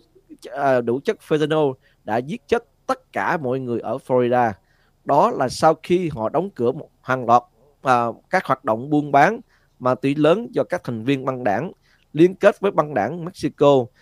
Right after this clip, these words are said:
điều hành và thu giữ đủ fentanyl để giết chết gần phân nửa số, à, dân số người Florida. Và sau khi các đặc, đặc vụ D E A vào đầu năm nay, trong chiến dịch kéo dài ba tháng đã thu giữ khoảng mười phẩy hai triệu viên thuốc giả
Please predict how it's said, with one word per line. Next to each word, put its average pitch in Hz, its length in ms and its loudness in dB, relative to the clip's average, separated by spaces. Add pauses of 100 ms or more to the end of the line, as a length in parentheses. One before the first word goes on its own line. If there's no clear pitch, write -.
(220)
điều 123 200 0
hành 113 260 -4
và 104 160 0
thu 131 140 -4
giữ 110 260 -4
đủ 123 400 -2
fentanyl 139 480 0 (380)
để 113 160 0 (300)
giết 220 220 -10
chết 240 220 2
gần 117 240 -4
phân 127 180 -8
nửa 107 180 0
số, 147 360 2 (180)
à, 120 320 -2
dân 127 220 -2
số 147 320 0
người 113 220 -2
Florida. 120 440 4 (680)
Và 123 140 4
sau 165 260 6
khi 175 220 4
các 208 160 -2
đặc, 165 100 -4 (180)
đặc 131 220 -4
vụ 127 320 -2
D - 20 -6
E 151 240 6
A 156 140 4 (260)
vào 117 180 -2
đầu 120 180 0
năm 143 240 -6
nay, 160 260 0 (400)
trong 139 160 0
chiến 160 200 -8
dịch 131 120 -2 (100)
kéo 156 140 -2
dài 131 280 2
ba 139 220 2
tháng 185 360 -2 (180)
đã 120 160 -2
thu 156 140 2
giữ 135 260 -2
khoảng 156 340 -8
mười 143 200 2
phẩy 135 180 -2
hai 170 240 -2
triệu 120 280 -2
viên 147 220 -2
thuốc 190 320 0
giả 113 300 -2